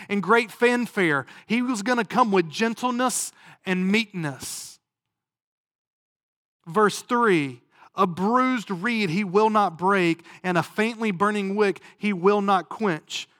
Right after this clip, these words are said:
What do we mean here? A bruised reed was used by shepherds to fashion a small musical instrument. If it was cracked or torn, it was useless. A faintly burning wick, think about this,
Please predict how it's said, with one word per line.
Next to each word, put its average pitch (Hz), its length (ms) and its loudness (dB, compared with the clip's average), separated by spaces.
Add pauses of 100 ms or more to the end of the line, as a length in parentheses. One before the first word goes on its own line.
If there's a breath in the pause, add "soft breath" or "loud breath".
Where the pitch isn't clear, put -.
What 202 140 2
do 233 60 -2
we 220 120 -2
mean 214 280 0
here? 170 140 2
A 180 120 0
bruised 226 480 2
reed 233 300 0 (180 loud breath)
was 185 180 -2
used 226 180 -2
by 214 140 6
shepherds 208 640 0
to 202 100 2
fashion 214 460 -2
a 185 80 0
small 233 600 2 (200 loud breath)
musical 208 580 0
instrument. 175 840 -6 (640 loud breath)
If 214 220 2
it 226 120 0
was 214 160 -2
cracked 226 540 2
or 233 120 0
torn, 208 540 0 (240 loud breath)
it 226 140 -4
was 208 220 -2
useless. 180 1160 -2 (1040)
A 202 100 4
faintly 269 560 2
burning 226 560 2
wick, 214 420 2 (100)
think 277 220 0
about 214 260 4
this, 196 180 2